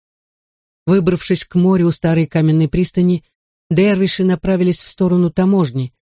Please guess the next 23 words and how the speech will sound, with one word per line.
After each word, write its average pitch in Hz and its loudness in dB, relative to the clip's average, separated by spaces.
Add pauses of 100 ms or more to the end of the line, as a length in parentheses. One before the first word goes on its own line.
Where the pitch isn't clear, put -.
(380)
но 139 -2
там, 180 0
где 143 -2
на 143 0
набережную 143 0
выходит 139 -4 (240)
Стамбульский 151 -2
проспект, 143 -6 (360)
они 180 2
завидели 202 0
живую 185 0
стену 185 -2
из 165 0
солдат 165 -2 (300)
карантинного 165 0
отряда 180 -2 (140)
и 180 0
остановились. 175 -2 (1500)
Мюридами 240 2
шейха 220 -2
Хамдуллаха 196 -2
двигал 160 0
гнев, 180 -2